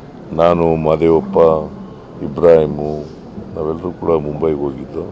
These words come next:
ನಾವು ಅವ್ರಿಗೆ ತಿಳಿಸೋಕ್ಕೋಸ್ಕರ ಹೋಗಿದ್ದೆ,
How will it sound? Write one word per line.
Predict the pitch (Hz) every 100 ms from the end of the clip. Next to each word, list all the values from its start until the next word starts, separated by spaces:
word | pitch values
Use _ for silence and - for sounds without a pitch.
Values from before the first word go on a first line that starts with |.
| - - - - - - - - - - - - - - - 95
ನಾವು | 104
ಅವ್ರಿಗೆ | 104 101 95
ತಿಳಿಸೋಕ್ಕೋಸ್ಕರ | - 120 131 135 123 117 - 113
ಹೋಗಿದ್ದೆ, | 113 95 80 76